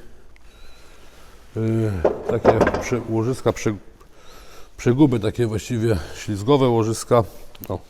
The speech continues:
tutaj jest nowy. To widać,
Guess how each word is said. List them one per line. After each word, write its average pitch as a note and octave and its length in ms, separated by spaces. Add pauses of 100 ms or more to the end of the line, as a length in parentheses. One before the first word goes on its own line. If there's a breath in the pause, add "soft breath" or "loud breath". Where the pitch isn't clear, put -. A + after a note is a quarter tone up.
tutaj F#2 180
jest F#2 140
nowy. A2 320 (840 soft breath)
To - 140
widać, G2+ 560